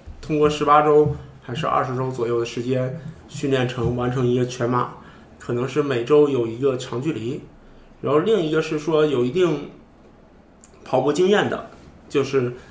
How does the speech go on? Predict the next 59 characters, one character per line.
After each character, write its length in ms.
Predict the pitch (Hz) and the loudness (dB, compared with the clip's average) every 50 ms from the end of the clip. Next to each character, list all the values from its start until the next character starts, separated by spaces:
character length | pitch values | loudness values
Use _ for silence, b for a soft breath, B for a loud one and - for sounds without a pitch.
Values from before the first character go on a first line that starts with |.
| B B - | B B -6
叫 160 | - 127 117 | -4 -2 -2
Q 240 | - - - 190 170 | -4 -4 -4 -2 -2
一、 120 | 165 160 | -2 -4
Q 200 | - - - 170 | -4 -2 0 4
二 160 | 175 160 127 | 4 4 4
的 60 | 117 | 4
训 180 | - - 135 123 | 0 -2 -2 -2
练 140 | 120 113 110 | -2 -2 -2
法。 300 | - - - - - - B B B B B B - - - - - - - - - | -4 -6 -6 -6 -8 -16 B B B B B B -20 -20 -20 -20 -20 -20 -20 -10 -2
对 160 | - 151 147 | 0 0 2
于 120 | 147 151 | 2 2
一 140 | 156 147 156 | 2 2 2
个 100 | 165 160 | 2 4
有 120 | 156 151 | 4 2
跑 200 | 156 151 - - | 2 0 -2 -6
步 120 | - - 131 | -4 -4 -4
经 160 | 131 147 143 | -4 -2 0
验 180 | 147 151 143 131 | 2 2 2 2
的， 140 | 127 127 | 0 -4
是 240 | 123 - 135 127 123 | -4 -4 -4 -4 -2
每 220 | 120 123 120 117 120 | -2 -4 -6 -6 -2
周 220 | - 151 147 151 | 2 4 4 4
两 200 | 143 127 - - | 4 2 0 -2
次 360 | - - 147 135 123 120 - B B B B B B B | -4 0 0 0 0 0 -6 B B B B B B B
Q 200 | - - - 143 | -4 0 0 0
训 180 | - - 127 117 | 0 0 -4 -4
练。 200 | 120 120 123 - | -4 -6 -8 -8
Q 160 | - - 185 | -6 -4 -4
训 140 | 175 180 156 | -2 0 0
练 160 | 151 151 143 | 2 2 2
就 120 | 139 139 135 | 2 0 -2
是 100 | 139 127 | -2 -2
说 200 | 131 139 135 131 | 0 0 0 0
有， 220 | 131 120 117 120 - - - - | 0 -2 -4 -4 -8 -12 -10 -4
有 160 | 156 151 139 | -2 -2 -2
计 200 | 127 - 208 196 | -2 -2 -2 -2
划 200 | 180 190 175 - | 0 2 2 2
的 80 | 123 120 | 2 0
训 160 | - - 123 | -4 -4 -6
练， 220 | 127 123 123 - B B B B B B B B B B - - - - - | -4 -6 -6 -10 B B B B B B B B B B -20 -20 -20 -16 -10
一 120 | - 165 | -6 0
般 240 | 147 151 151 147 151 | 2 4 4 4 2
是 180 | 147 - 147 127 | 0 -2 -4 -6
Q 280 | - - - 180 156 | -4 -2 0 2 2
一 180 | 151 151 151 151 | 2 2 -2 -4
是 160 | 151 - 156 | -4 -4 -4
一 80 | 127 123 | -2 0
个 100 | 131 127 | 0 -2
长 280 | 127 - - 123 120 131 | -2 -4 -4 -4 -4 -2
距 140 | 139 160 | -2 -4
离 280 | 131 117 113 117 120 127 - B B B B B B B B B B B - - - - | -4 -4 -4 -6 -8 -10 -12 B B B B B B B B B B B -20 -20 -20 -20
，Q 220 | - - 175 160 156 | -8 -2 0 2 4
二 180 | 160 160 143 | 6 4 4
是 200 | 135 - - 139 | 2 0 -2 -4
一 80 | 131 127 | -2 0
个 100 | 131 131 | 0 0
间 200 | 131 - 156 147 | 0 0 -2 0
歇 160 | 156 156 143 | 2 0 0
跑， 340 | - - - - - - - | 0 0 -6 -6 -8 -10 -16